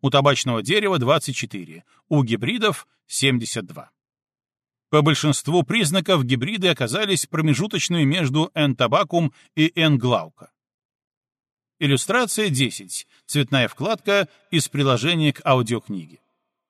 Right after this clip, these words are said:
В лаборатории они росли быстрее обоих родительских видов. Это значит, что в определенных условиях они способны конкурировать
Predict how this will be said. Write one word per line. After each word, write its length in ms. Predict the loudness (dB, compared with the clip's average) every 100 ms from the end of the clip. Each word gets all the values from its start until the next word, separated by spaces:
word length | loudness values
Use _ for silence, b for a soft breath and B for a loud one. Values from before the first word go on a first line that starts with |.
| _ _ _ _ _ _ _ 0
В 100 | 4
лаборатории 800 | 4 6 4 4 0 2 0 0
они 220 | 2 2 2
росли 340 | 0 0 -2
быстрее 600 | 0 -2 -4 -4 0 2
обоих 520 | 2 0 2 0 -2 -2
родительских 680 | 0 2 0 -2 -2 -4 -4
видов. 460 | -12 -14 -20 -20 _ _ _ b b b
Это 280 | 0 2 2
значит, 400 | 2 0 0 -2
что 220 | -2 0
в 60 | 0
определенных 560 | -2 -2 0 2 2 0
условиях 600 | -4 -4 -2 0 -2 0
они 220 | 0 0
способны 540 | -2 -4 -2 0 0
конкурировать 720 | 0 0 0 0 0 0 -2